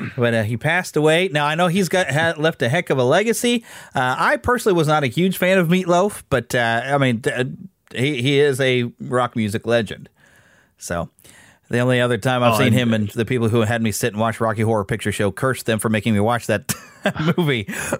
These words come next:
Speaker 1: Oh, Lord. <laughs>
Speaker 2: Uh, he, he's one of those guys, though, that my, one of my music teachers just said, "You can, you don't have to have the greatest voice. You just have to have the passion."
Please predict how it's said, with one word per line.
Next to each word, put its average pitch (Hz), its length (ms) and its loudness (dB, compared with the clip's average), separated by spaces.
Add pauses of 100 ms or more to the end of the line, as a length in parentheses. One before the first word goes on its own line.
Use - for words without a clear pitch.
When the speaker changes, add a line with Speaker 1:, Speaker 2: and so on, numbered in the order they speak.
(180)
Speaker 1:
Oh, 190 160 2
Lord. 135 760 0
<laughs> - 40 -20 (260)
Speaker 2:
Uh, 226 1040 -2
he, - 120 -6 (500)
he's 170 180 2
one 202 100 2
of 190 60 2
those 147 160 2
guys, 127 320 -2
though, 120 220 0
that 113 160 -4
my, 123 380 0
one 139 140 -2
of 135 60 0
my 120 80 2
music 110 260 2
teachers 107 380 -4
just - 380 -4
said, 104 320 -2
"You 156 160 2
can, 127 180 -2
you 151 80 0
don't 131 120 0
have 127 140 -2
to 127 60 -4
have 104 100 -2
the 107 80 -2
greatest 101 360 -4
voice. 107 320 -4
You 113 80 -6
just 107 100 -6
have 101 140 -4
to 101 80 -4
have 87 80 -6
the 90 60 -4
passion." 101 520 -4